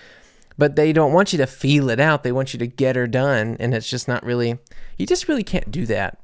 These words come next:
with, um, with these kinds of, you just can't do it. You can't do it.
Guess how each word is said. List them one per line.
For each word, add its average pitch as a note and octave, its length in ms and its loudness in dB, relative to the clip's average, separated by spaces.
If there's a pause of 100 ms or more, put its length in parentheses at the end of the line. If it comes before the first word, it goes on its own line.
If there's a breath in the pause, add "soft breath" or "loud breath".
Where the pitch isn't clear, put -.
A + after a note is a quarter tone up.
with, A2 280 -6
um, G#2+ 440 -4 (1200)
with C3 160 0
these B2+ 160 -2
kinds A#2+ 260 -2
of, - 300 -8 (100)
you D3 120 -4
just F#3+ 180 0
can't F3+ 160 -2
do F3 100 0
it. - 160 -8 (560)
You - 60 -16
can't D#3 220 -6
do E3+ 80 -4
it. - 180 -10